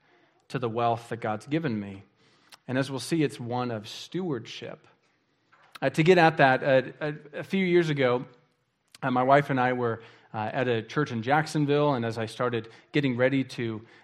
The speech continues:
uh, move toward, uh, ordination in the O P C, we moved over, uh, to what is now our church. And, uh, Amy was working full-time, and I was trying to finish school, and so I took a job at the airport,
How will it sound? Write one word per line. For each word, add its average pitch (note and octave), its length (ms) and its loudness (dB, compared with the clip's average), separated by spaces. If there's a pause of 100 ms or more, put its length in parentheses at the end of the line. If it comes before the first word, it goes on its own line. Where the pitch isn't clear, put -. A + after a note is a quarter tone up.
uh, G2+ 320 -8
move C#3 320 0
toward, C3 400 -2
uh, G#2 260 -4 (300)
ordination C#3 640 -2
in A#2 80 -2
the A2+ 140 -4
O A2+ 80 -4
P A#2 120 -10
C, B2+ 280 -6
we A#2 320 -6 (160)
moved B2 240 -4
over, C3 380 -4
uh, G#2+ 200 -8
to G#2+ 340 -10 (140)
what A#2 220 -10
is A2 120 -10
now A2+ 200 -4
our G#2+ 100 -4
church. D3+ 540 -8 (400)
And, A#2+ 260 -4
uh, A2+ 140 0
Amy D3+ 280 6
was C3 120 2
working C3 280 -2
full-time, C#3 680 2
and A2+ 180 -2
I A#2+ 100 -2
was A#2+ 100 -4
trying C3 180 -2
to A#2 60 -6
finish C3 320 -4
school, D3 320 0
and C3+ 100 0
so C3+ 100 -2
I B2 60 2
took D3 180 -4
a C#3 40 0
job C3 320 4
at A#2+ 60 -4
the B2 120 -4
airport, C3 640 -4